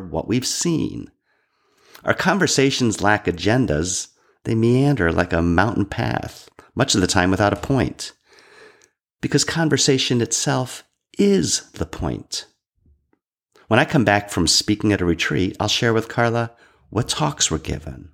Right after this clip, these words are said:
or what I liked, or what I didn't like about them, how they touched me, how they were presented, how my bed was lumpy and so was the food, who I met and a bit of their story, and why I'm so glad I no longer travel for a living. It's perfectly ordinary for you and me to talk about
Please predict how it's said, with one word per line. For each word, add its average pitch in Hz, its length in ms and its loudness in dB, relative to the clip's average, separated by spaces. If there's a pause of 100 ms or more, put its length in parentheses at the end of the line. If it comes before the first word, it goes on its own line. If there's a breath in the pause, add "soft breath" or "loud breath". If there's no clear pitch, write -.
(120)
or 76 80 -6
what 76 160 0
I 95 80 6
liked, 117 500 0
or 76 80 0
what 85 160 2
I 101 80 4
didn't 143 360 2
like 80 200 -6
about 73 300 -10
them, - 140 -10
how 87 160 -2
they 120 100 4
touched 143 400 0
me, - 280 -6 (340 soft breath)
how 92 160 2
they 113 100 2
were 120 140 2
presented, 123 640 -2 (200)
how - 80 -8
my 80 120 0
bed 92 240 0
was 104 180 2
lumpy 127 380 2
and 78 100 -2
so 113 140 2
was 104 160 0
the 113 60 -6
food, 143 520 2 (500 loud breath)
who 165 180 0
I 165 100 4
met 135 420 2
and 92 120 -2
a 87 40 -2
bit 117 160 0
of 135 80 2
their 135 120 2
story, 123 520 2
and 82 160 -2
why 104 180 2
I'm 123 220 -2
so - 440 -2
glad 113 340 -2
I 98 100 0
no 95 200 0
longer 101 320 -2
travel 104 440 -6
for - 200 -6
a 87 60 -6
living. - 400 -6 (1600 loud breath)
It's - 120 -2
perfectly - 720 2
ordinary 95 500 2
for - 180 -6
you 73 180 0
and 71 100 -2
me 73 120 -2
to 73 80 -6
talk 80 280 -4
about - 300 -6